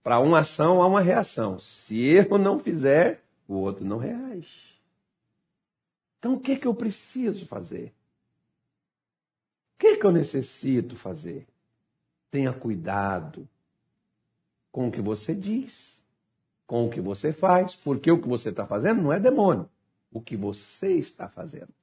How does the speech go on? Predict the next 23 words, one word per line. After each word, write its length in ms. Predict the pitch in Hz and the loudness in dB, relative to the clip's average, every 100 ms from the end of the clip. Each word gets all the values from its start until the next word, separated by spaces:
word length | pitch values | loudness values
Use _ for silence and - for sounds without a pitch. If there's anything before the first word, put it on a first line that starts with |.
| _ _ _ _ _ _ _ _ | _ _ _ _ _ _ _ _
O 140 | 151 151 | -2 -2
que 260 | 151 143 | 0 4
eu 380 | 196 269 277 214 | 8 8 8 6
estou 300 | 156 - 123 | 2 0 -4
fazendo 500 | 120 107 95 90 82 _ _ _ _ - | -2 -6 -6 -10 -12 _ _ _ _ 0
pode 720 | 123 139 185 139 147 151 - | 6 8 8 2 0 0 -2
estar 1000 | 113 98 - _ - 120 143 160 - - _ _ _ - | -8 -8 -12 _ 0 2 4 0 -6 -18 _ _ _ -4
trazendo 960 | 127 110 92 101 147 175 131 95 90 - _ _ _ _ _ | 0 0 -2 -2 2 2 2 -2 -6 -10 _ _ _ _ _
aquilo 640 | 117 117 - 135 151 190 | -6 -6 -4 -2 -2 -2
pra 240 | - 185 | -4 -2
vida 580 | 135 101 117 131 135 143 - _ _ _ _ _ | -2 -2 -2 0 -2 -4 -8 _ _ _ _ _
da 40 | - | -12
pessoa, 480 | 190 - 196 151 - _ - | -10 -6 -4 -6 -10 _ -10
pra 140 | 131 | -4
dentro 220 | 127 123 | -2 -4
do 40 | - | -4
seu 140 | 117 | -4
casamento, 640 | 139 139 165 151 147 143 - | -2 2 2 2 -2 -4 -4
pra 140 | 107 | -4
dentro 220 | 98 101 | -2 -4
da 60 | 104 | -6
sua 220 | - 123 | -6 -8
saúde, 580 | - 165 151 143 131 | 0 2 4 2 0